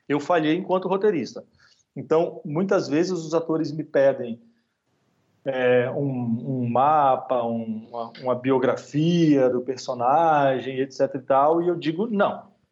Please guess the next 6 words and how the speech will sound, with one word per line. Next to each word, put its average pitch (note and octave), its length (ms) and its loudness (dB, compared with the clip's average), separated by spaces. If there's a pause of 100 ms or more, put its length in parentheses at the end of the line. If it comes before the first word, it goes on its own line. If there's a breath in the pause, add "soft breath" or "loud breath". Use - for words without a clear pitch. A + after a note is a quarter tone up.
(680)
Faça E3 460 -2
você F3+ 460 -4
a F#3+ 60 -2
biografia C3+ 540 -4
do B2 80 -8
personagem, C3 800 -4